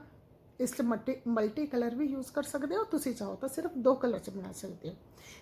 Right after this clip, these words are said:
ਤੇ ਰੈੱਡ ਤੇ ਵਾਈਟ 'ਚ ਬਣਿਆ, ਦੇਖੋ, ਇਹ ਕਿੰਨਾ ਹੀ ਪਿਆਰਾ ਲੱਗ ਰਿਹਾ ਹੈ। ਹੁਣ ਅਸੀਂ ਆ ਜਾਂਦੇ ਹਾਂ ਆਪਣੇ ਅਗਲੇ ਪੈਟਰਨ ਦੇ ਉੱਪਰ, ਜਿਹੜਾ ਫਿਰ ਬਣਾਇਆ ਅਸੀਂ ਵਾਈਟ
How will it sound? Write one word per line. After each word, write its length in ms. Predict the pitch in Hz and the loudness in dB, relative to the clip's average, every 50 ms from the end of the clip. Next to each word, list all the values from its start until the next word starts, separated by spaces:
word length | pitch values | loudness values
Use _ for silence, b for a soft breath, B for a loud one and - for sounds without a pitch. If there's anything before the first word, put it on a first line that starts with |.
| B B - | B B 4
ਤੇ 140 | 302 277 | 6 8
ਰੈੱਡ 260 | 240 269 269 277 269 330 | 8 8 6 6 4 4
ਤੇ 120 | - 285 | 4 4
ਵਾਈਟ 320 | 254 254 233 226 240 233 | 4 6 4 4 4 2
'ਚ 100 | - - | 0 -2
ਬਣਿਆ, 260 | 233 233 220 220 254 247 | -2 0 0 2 0 0
ਦੇਖੋ, 240 | 226 214 - - | 0 -2 -2 -2
ਇਹ 60 | 247 240 | -4 -2
ਕਿੰਨਾ 340 | - 233 214 240 262 262 | 0 0 0 2 2 2
ਹੀ 120 | 233 277 277 | 0 0 -2
ਪਿਆਰਾ 320 | - - 240 190 180 196 | -2 -2 -4 -4 -4 -6
ਲੱਗ 240 | 190 180 - - - | -10 -12 -12 -14 -16
ਰਿਹਾ 140 | - 196 208 | -16 -18 -18
ਹੈ। 120 | 208 - - - - - - - - - - - - B B B B B B B B B B - - - | -18 -20 -20 -20 -20 -20 -20 -20 -20 -20 -20 -20 -20 B B B B B B B B B B -20 0 4
ਹੁਣ 140 | 311 320 320 | 6 8 8
ਅਸੀਂ 200 | 311 311 302 269 | 8 8 6 6
ਆ 80 | 247 233 | 6 6
ਜਾਂਦੇ 180 | 233 226 240 | 4 4 4
ਹਾਂ 80 | 262 247 | 4 2
ਆਪਣੇ 320 | 233 - 247 269 349 - - - | 2 2 0 0 0 0 0 0
ਅਗਲੇ 220 | 262 226 226 233 220 | 4 6 6 6 6
ਪੈਟਰਨ 400 | 220 - 196 - - 202 196 202 | 4 0 -2 -2 -4 -4 -2 -2
ਦੇ 100 | 202 202 | -4 -4
ਉੱਪਰ, 180 | - - 226 | -2 -2 -2
ਜਿਹੜਾ 260 | 214 - 240 240 262 | 0 2 2 0 0
ਫਿਰ 200 | 262 - 262 226 | 0 0 -2 -2
ਬਣਾਇਆ 360 | 208 233 226 226 220 220 233 226 | -2 -4 -4 -2 -2 -2 -2 -2
ਅਸੀਂ 200 | 220 - 277 262 | -2 -2 -2 -2
ਵਾਈਟ 360 | 202 196 220 214 220 233 | 0 0 0 0 0 -2